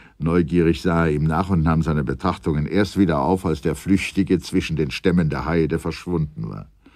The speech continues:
„Und war es denn“, fuhr er fort, „etwas so Törichtes und Unmögliches, was ich wollte? Nein, es liegt nicht in mir, die Welt herauszufordern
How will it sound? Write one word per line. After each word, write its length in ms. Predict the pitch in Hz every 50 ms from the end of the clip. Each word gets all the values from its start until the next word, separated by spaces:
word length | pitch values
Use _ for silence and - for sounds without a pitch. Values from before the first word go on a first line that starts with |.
| - - - - - - - - _ _ _ _ _ _ _ _ _ _ _ _ _ _ _ _ -
„Und 180 | - 76 71
war 200 | - 90 101 101
es 200 | 95 92 - -
denn“, 360 | - 95 87 95 101 87 80
fuhr 300 | 73 - - - 87 80
er 80 | 73 67
fort, 260 | - - 92 90 -
„etwas 380 | - 90 - - 87 85 - -
so 160 | 90 90 80
Törichtes 960 | - - - 110 113 - - 127 131 139 135 - - 160 156 151 - - -
und 180 | 117 - - -
Unmögliches, 960 | - - 127 156 196 190 160 165 175 175 185 180 - 170 160 - 170 160 160 -
was 180 | 160 156 -
ich 160 | 170 156 - -
wollte? 500 | - 175 185 - - - - 190 185 - - _ _ _ _ _ _ _ _ _ _ _ _ _ _ _ _ _ -
Nein, 600 | - 87 78 65 - 90 85 73 62 53 52 - _ _ _ _ _ _ _ _ _ _ _ _ _ _ _ _ _ _ _ -
es 140 | - - -
liegt 280 | - - - - -
nicht 200 | 85 80 78 -
in 160 | 80 73 80
mir, 100 | 85 85
die 160 | 78 78 76 69
Welt 260 | 90 90 85 73 -
herauszufordern 1200 | 69 73 65 73 92 87 82 - - - - 76 71 - - - 80 78 76 69 69 69 65 64